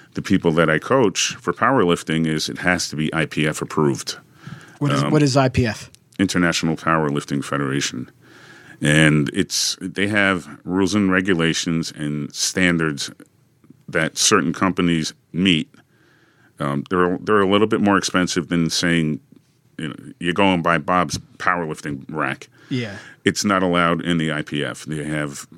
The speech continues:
Speaker 1: separate, uh, kilogram plates. There are belts that people use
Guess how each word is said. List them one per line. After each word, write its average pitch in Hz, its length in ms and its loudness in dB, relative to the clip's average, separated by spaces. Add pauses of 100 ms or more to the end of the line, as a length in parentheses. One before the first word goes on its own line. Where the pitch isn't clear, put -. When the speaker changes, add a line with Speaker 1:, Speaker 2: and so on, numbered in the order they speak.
(360)
Speaker 1:
separate, - 520 -2
uh, 78 380 0 (380)
kilogram 95 460 2
plates. - 580 -2 (680)
There 90 260 2
are 87 640 4 (560)
belts 90 640 0 (380)
that - 320 -6
people 90 340 0
use 85 400 0